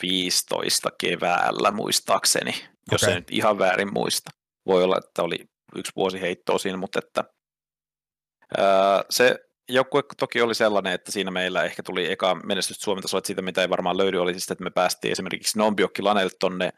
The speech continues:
Speaker 1: Ouluun, eli noin Vectoramoille siinä samana vuonna, siis sillä samalla
Speaker 2: Okei.
Speaker 1: lineupilla, että niitä pelejä ei tainnut H L T V:ssä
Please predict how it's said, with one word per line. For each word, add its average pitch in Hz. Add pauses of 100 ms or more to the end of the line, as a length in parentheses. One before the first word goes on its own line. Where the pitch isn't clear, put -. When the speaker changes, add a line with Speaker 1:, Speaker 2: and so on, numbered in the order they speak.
(520)
Speaker 1:
Ouluun, 101
eli 92
noin 90
Vectoramoille 101
siinä 95
samana 90
vuonna, 92
siis -
sillä 98
samalla 92
Speaker 2:
Okei. 98
Speaker 1:
lineupilla, 107 (320)
että - (460)
niitä 98
pelejä 92
ei 92
tainnut 95
H -
L 92
T -
V:ssä 90